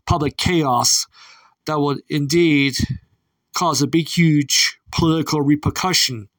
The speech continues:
that would be seen and last for many years later. I've also would like to conclude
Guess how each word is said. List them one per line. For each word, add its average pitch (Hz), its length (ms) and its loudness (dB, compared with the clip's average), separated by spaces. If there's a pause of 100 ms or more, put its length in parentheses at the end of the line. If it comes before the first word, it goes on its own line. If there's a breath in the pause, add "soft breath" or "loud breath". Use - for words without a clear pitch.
(1800 soft breath)
that 147 180 -2
would 139 240 0
be 135 160 4
seen 151 460 2
and 123 200 -4
last 135 300 0
for 123 460 -2 (960)
many 135 260 -2
years 127 280 0
later. 135 320 0 (2750 loud breath)
I've 156 160 -2
also 208 400 2
would 185 100 2
like 175 240 0 (120)
to 160 400 4
conclude 147 760 2